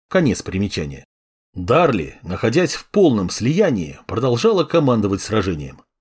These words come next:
Сознание её было совмещено с биоцентром боевой станции и пятью двархами, пропуская через себя бесчисленные потоки данных.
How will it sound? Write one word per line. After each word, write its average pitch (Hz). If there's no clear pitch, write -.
Сознание 180
её 170
было 143
совмещено 110
с 87
биоцентром 135
боевой 120
станции 175
и -
пятью 202
двархами, 101
пропуская 95
через 90
себя 151
бесчисленные 120
потоки 110
данных. 104